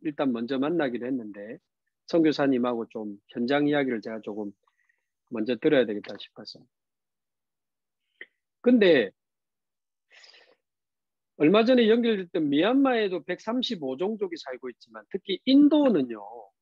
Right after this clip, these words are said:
전 세계 만 육천 종족 중에 미전도 종족이 약 오천, 육천 정도 됩니다. 미전도 종족이.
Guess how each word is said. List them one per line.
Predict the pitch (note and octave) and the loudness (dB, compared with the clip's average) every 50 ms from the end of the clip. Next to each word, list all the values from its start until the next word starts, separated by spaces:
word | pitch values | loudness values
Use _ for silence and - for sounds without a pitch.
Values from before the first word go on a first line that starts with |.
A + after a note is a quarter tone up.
| _ _ _ _ _ _ _ _ _ _ _ _ _ _ _ _ _ _ _ | _ _ _ _ _ _ _ _ _ _ _ _ _ _ _ _ _ _ _
전 | - F3+ A#3 C4+ C4+ | 4 6 6 6 6
세계 | A#3+ A#3 G#3+ G#3+ G3+ E3+ | 6 6 6 6 4 4
만 | C#3+ A#2+ B2 C#3 E3+ G#3 G#3 F#3+ | 4 2 2 2 2 2 2 2
육천 | G3+ B3 A#3 - - C4+ C#4 C4 A3+ | 2 0 0 0 0 2 2 2 2
종족 | G#3+ A3 A#3+ A3 G#3 F#3+ D3+ - | 2 0 0 0 -2 -4 -6 -6
중에 | - F#3 F3+ D#3+ C#3 B2+ D3 D3 | -6 -4 -4 -4 -4 -4 -6 -8
미전도 | B2 A2+ B2 C3 C3+ G#3+ C4 C4+ C4+ C4+ A#3+ | -8 -6 -6 -2 0 2 2 4 4 4 2
종족이 | F3+ G3+ F#3+ G3 F3+ E3 D#3+ D3 D3 F#3+ A3+ A3+ F3+ D3 | 2 2 0 -2 -2 -2 -4 -4 -4 -6 -8 -6 -4 -4
약 | D#3 G3+ G#3 _ _ _ _ | -4 -4 -4 _ _ _ _
오천, | A2+ B2 C3 - - - A#3 A#3 G3 | -8 -8 -8 -8 -6 -4 -4 -2 -2
육천 | F3+ A#3+ - - - D4+ C#4 C4 | -4 -6 -6 -6 -2 0 0 2
정도 | A#3 F#3+ E3 D#3+ F3 F3+ | 2 0 0 0 -2 -4
됩니다. | D3 A#2+ G2+ G#2 A2 - G2+ - _ - | -6 -6 -10 -10 -16 -16 -18 -18 _ -12
미전도 | A#2 A2+ D3 D#3+ F3 D#3+ D3+ A#2+ | -4 0 2 2 2 2 -2 -2
종족이. | C3 A#2 A2 G#2 - _ _ _ D3 G3+ | -4 -8 -12 -14 -14 _ _ _ -10 -10